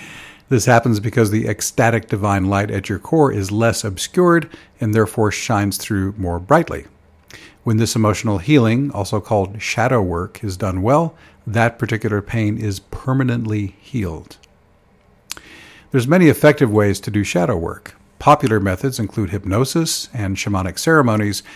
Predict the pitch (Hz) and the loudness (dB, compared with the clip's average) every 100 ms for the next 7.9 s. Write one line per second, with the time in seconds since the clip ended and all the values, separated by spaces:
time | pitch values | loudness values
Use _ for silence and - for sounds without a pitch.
0 | - - 113 101 110 113 107 101 - - | -20 -10 -6 0 2 4 4 0 -4 -4
1 | 127 120 - 113 101 101 92 117 143 - | 0 0 0 -2 -2 -6 -2 2 2 0
2 | 104 87 - - - - - 104 101 107 | -4 -4 -8 -20 -20 -16 -6 -4 -4 -2
3 | 101 104 101 95 95 92 92 - 85 87 | 0 2 0 0 -2 -2 -4 -6 -10 -12
4 | - - _ _ _ 110 104 101 107 104 | -16 -18 _ _ _ 0 2 2 0 0
5 | 95 - 104 98 95 92 - 107 92 - | -2 0 2 2 0 -2 -2 -4 -2 0
6 | 202 147 95 85 85 - 90 - 92 - | 0 2 0 -2 -6 -6 -8 -6 -10 -8
7 | - 165 120 92 - 82 - 90 87 | -2 0 0 -2 -4 -8 -6 -10 -12